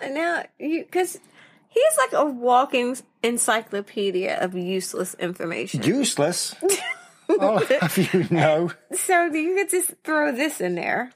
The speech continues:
Speaker 2: The next time out, the lads, I'll, yeah, yeah.
Speaker 1: You can, yeah.
Speaker 2: Oh, I
Speaker 1: you,
Speaker 2: bet she's an
Speaker 1: all these
Speaker 2: acuculophilia, or whatever it's called.
Speaker 1: Acuculophilia?
Speaker 2: Yeah.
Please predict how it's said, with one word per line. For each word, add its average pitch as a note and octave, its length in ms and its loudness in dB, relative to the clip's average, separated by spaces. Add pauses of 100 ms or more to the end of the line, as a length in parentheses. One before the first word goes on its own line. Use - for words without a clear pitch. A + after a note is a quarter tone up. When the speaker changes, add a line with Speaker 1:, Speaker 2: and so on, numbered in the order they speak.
(280)
Speaker 2:
The A#2 80 0
next C#3+ 160 0
time B2+ 160 2
out, A2+ 160 2
the A2 80 2
lads, G#2 340 2
I'll, G2 180 -4
yeah, G#2+ 160 -8
yeah. A#2 220 -2 (460)
Speaker 1:
You C#4 240 -2
can, C#4+ 260 -4
yeah. C#4+ 380 2
Speaker 2:
Oh, D3 100 4
I A2+ 140 4
Speaker 1:
you, F#2+ 60 -4
Speaker 2:
bet C#3 200 -2
she's C3+ 200 2
an D4+ 80 4
Speaker 1:
all A#2+ 200 4
these F4 280 2
Speaker 2:
acuculophilia, B2 920 0 (220)
or G#2+ 120 -8
whatever G#2 280 0
it's G2+ 160 -8
called. G2 280 -6 (960)
Speaker 1:
Acuculophilia? G3 1080 -2
Speaker 2:
Yeah. G3 240 -2